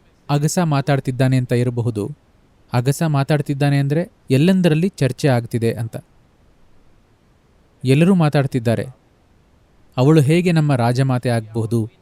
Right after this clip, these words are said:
ಅಂತ. ಈಗ ಆಯ್ಕೆ ಇರೋದು,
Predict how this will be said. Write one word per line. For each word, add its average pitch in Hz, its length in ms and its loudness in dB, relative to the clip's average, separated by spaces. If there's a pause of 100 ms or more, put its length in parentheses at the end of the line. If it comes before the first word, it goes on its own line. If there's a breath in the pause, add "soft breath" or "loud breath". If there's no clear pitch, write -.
ಅಂತ. 120 180 -8 (3000)
ಈಗ 139 220 2 (440)
ಆಯ್ಕೆ 143 380 0
ಇರೋದು, 127 460 0